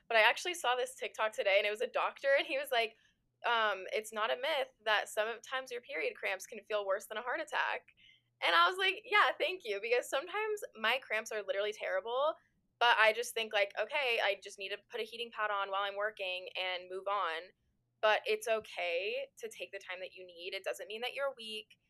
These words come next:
doesn't mean that you're less than just because you have to take a little bit more time and maybe someone else doesn't have to do that on their period.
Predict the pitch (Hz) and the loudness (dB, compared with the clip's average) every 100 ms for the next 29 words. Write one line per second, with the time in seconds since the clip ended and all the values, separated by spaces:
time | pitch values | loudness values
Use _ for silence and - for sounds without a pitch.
0 | _ - 196 208 220 233 233 247 226 214 | _ -10 -8 -8 -8 -8 -4 -4 -2 -2
1 | - 208 202 202 196 - 208 196 202 208 | -2 -2 -2 -4 -8 -8 -8 -6 -6 -6
2 | 185 - - 190 185 _ _ 220 208 202 | -6 -6 -8 -8 -8 _ _ -8 -2 -2
3 | 196 196 190 185 190 185 185 185 180 180 | 0 0 0 -6 -4 -6 -4 -8 -8 -10
4 | - 180 170 160 - 175 180 196 202 202 | -10 -10 -8 -8 -4 -6 -6 -12 -12 -12
5 | 202 202 208 208 208 208 214 220 226 247 | -12 -8 -4 -4 -6 -10 -8 -6 -2 -4